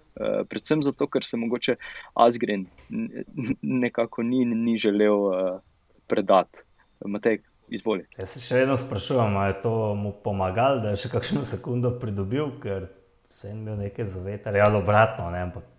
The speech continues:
Speaker 2: niti nima veze. Če bi odločale sekunde, bi po mojem bila to kar tema, ne?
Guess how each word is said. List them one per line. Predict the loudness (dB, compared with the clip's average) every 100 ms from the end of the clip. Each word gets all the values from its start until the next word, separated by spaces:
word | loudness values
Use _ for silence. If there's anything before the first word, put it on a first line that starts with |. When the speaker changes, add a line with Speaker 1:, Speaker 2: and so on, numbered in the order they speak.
| _ -12
Speaker 2:
niti | -12 -12 -12
nima | -10 -10
veze. | -10 -8 -8 -12 -20 -20 -20 _ -6
Če | 0
bi | 6 6
odločale | 8 10 10 8 6 4
sekunde, | 2 2 4 8 10 10
bi | 8 4 2
po | 0
mojem | 0 0 0 0
bila | 0 0 0
to | -2
kar | -2 -2 0
tema, | 0 0
ne? | 0